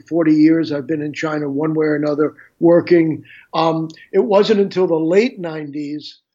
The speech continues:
nineteen ninety-seven actually, that I became the president of the China Europe International Business School in Shanghai. Um, and so, but I inherited the work of others who had started it in Beijing and then moved it to Shanghai.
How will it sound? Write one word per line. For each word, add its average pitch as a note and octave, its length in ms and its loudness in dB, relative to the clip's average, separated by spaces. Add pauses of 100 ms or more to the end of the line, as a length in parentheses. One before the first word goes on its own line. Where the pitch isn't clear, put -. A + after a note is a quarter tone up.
(120)
nineteen F3 360 -4
ninety-seven E3 920 -2
actually, D3+ 500 -4 (300)
that F3 160 0
I E3 100 2
became D#3+ 380 0
the D#3+ 100 -2
president E3+ 540 0
of D#3 180 -2
the D3+ 320 -6 (400)
China F3 320 0
Europe E3 400 2
International D#3 600 -4
Business F#3+ 360 2
School D#3 480 -4
in D3 160 -6
Shanghai. D3+ 800 -6 (420)
Um, D#3 440 -4
and E3+ 160 -4
so, F3 160 2
but E3+ 140 0
I F3+ 120 2
inherited F3 500 2
the E3 80 -2
work F3 260 -6
of D#3+ 140 -6
others E3 440 -4 (280)
who F3+ 160 4
had D#3+ 240 0
started F3 460 0
it E3 100 -6
in D3+ 120 -12
Beijing D#3+ 600 -2
and D3 100 -4
then D3+ 160 -4
moved D#3+ 240 2
it D#3+ 120 0
to D3 80 -12
Shanghai. C3+ 640 -12